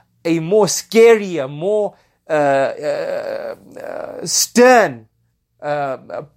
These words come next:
punishment and warning in the Quran other than this, brothers and sisters in Islam.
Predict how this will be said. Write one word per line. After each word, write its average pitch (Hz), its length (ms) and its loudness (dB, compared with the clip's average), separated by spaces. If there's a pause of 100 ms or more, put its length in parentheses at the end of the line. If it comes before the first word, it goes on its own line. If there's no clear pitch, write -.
(160)
punishment 220 920 -2 (440)
and 156 420 -4
warning 170 460 0 (120)
in 151 200 -8
the 143 80 -8
Quran 143 480 -8 (340)
other 147 220 0
than 123 180 -10
this, 123 140 -12
brothers 123 280 -8
and 113 100 -14
sisters 113 320 -14
in 104 80 -20
Islam. 117 300 -18